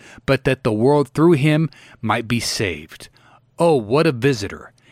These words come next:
How rightly might John point to him. How rightly may we all listen to John's short but true declaration, "Behold the Lamb of God, which takes away the sin of the world." There is a reference here,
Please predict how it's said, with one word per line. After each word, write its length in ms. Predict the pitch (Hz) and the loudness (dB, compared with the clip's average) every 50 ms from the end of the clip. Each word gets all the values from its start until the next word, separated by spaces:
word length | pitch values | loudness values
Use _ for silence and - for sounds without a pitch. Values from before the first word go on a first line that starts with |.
| _ _ _ | _ _ _
How 300 | - - - 190 190 185 | -6 -2 0 2 2 2
rightly 600 | 175 147 135 127 135 156 175 185 165 170 160 156 | 2 0 -2 0 0 0 0 -2 -4 -4 -2 -2
might 300 | 147 139 143 135 117 101 | 0 0 -2 -2 -2 -4
John 300 | 92 - 123 117 113 113 | -6 -4 -2 -2 -2 -2
point 280 | - - - 123 113 - | -4 -4 -4 -4 -4 -6
to 100 | - 98 | -8 -12
him. 260 | - - 87 82 80 - _ _ - - - | -12 -12 -14 -14 -16 -20 _ _ -20 -14 -8
How 200 | - - 143 143 | -4 0 0 0
rightly 520 | 135 131 131 151 175 196 180 160 160 151 | 2 2 2 0 0 0 -2 -2 -2 -2
may 180 | 135 131 120 120 | -2 0 0 0
we 220 | 117 120 127 - _ - | 0 -2 -2 -4 _ -2
all 200 | 135 147 170 175 | 0 2 2 2
listen 260 | 170 165 - - 160 135 | 2 0 -2 -2 -4 -4
to 60 | 127 | -4
John's 440 | 107 - 139 143 135 135 131 127 - | -4 -2 -2 0 0 0 -2 -4 -6
short 480 | - - - - 185 180 180 151 - | -8 -8 -2 0 2 2 2 0 -2
but 200 | - 139 - - | -6 -10 -10 -10
true 260 | - - - 180 180 165 | -8 -4 -2 -2 -2 0
declaration, 880 | 139 160 151 - - 143 131 123 113 104 95 82 - - - 85 80 - _ _ _ _ - | 0 -2 -2 -2 -2 -2 0 0 -2 -4 -6 -8 -10 -12 -12 -16 -18 -20 _ _ _ _ -6
"Behold 520 | 147 147 113 - - 156 160 175 175 151 | -6 -6 -6 -4 -2 0 2 2 2 0
the 80 | 151 143 | -2 -2
Lamb 280 | 135 135 135 131 127 | -2 -2 -2 -2 -4
of 140 | 120 110 104 | -4 -6 -6
God, 300 | - 98 90 80 80 - - | -6 -6 -4 -6 -8 -10 -12
which 220 | - 113 - - - | -12 -12 -10 -10 -10
takes 360 | - - 165 165 160 - - | -6 -2 -2 -2 -2 -2 -4
away 220 | 151 131 123 120 | -4 -4 -4 -4
the 100 | 104 98 | -6 -8
sin 360 | - - - - 143 135 131 135 | -8 -10 -6 -4 -2 -2 -2 -4
of 180 | 127 117 104 | -6 -8 -10
the 80 | 110 104 | -8 -8
world." 420 | 98 101 95 85 80 80 - - - _ _ _ _ - | -8 -8 -8 -8 -10 -14 -18 -20 -20 _ _ _ _ -4
There 180 | 127 165 190 190 | -2 0 2 2
is 120 | 165 139 | 2 4
a 60 | 151 | 4
reference 440 | 139 - - 190 - - 98 90 - | 4 4 2 2 -2 -4 -6 -6 -6
here, 340 | - 85 80 87 107 117 | -8 -8 -8 -8 -10 -10